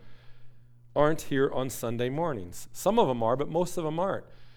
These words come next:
And what that means is King's Kids Club is allowing us to share the gospel with children who can't get here on Sunday. We're reaching into our community.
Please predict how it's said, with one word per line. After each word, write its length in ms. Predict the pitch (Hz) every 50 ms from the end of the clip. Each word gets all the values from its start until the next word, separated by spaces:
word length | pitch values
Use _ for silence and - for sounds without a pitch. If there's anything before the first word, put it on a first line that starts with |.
| - - - - - - -
And 100 | 165 190
what 120 | 208 202
that 160 | 214 202 185
means 340 | 185 196 220 233 226 190 147
is 140 | 151 139 -
King's 440 | - - - 220 240 240 240 - -
Kids 360 | - - 190 180 170 143 -
Club 420 | - - - 208 220 190 165 151
is 100 | 156 131
allowing 420 | 165 160 160 165 165 175 175 175 170
us 140 | 175 151 - -
to 60 | 147
share 300 | - - 175 170 170 170
the 100 | 147 143
gospel 680 | 127 135 160 175 202 196 175 - - 151 143 139 - - - - - -
with 280 | 151 147 139 - - -
children 680 | - - - 226 254 247 214 160 139 131 143 147 139 - - - - - - - - - - -
who 100 | - -
can't 300 | 180 - - 214 214 170
get 160 | 156 220 226 208
here 240 | 208 226 202 170
on 120 | 143 127 117
Sunday. 520 | 104 - 127 113 107 95 98 90 82 - - - - - - - - - - - - - - - - - - - - - - - - - - - - - - - - - - - - -
We're 100 | 160 175
reaching 340 | 185 196 190 190 - 196 190
into 220 | 190 180 160 175
our 100 | 175 165
community. 560 | 160 - - 165 180 196 190 175 139 98 82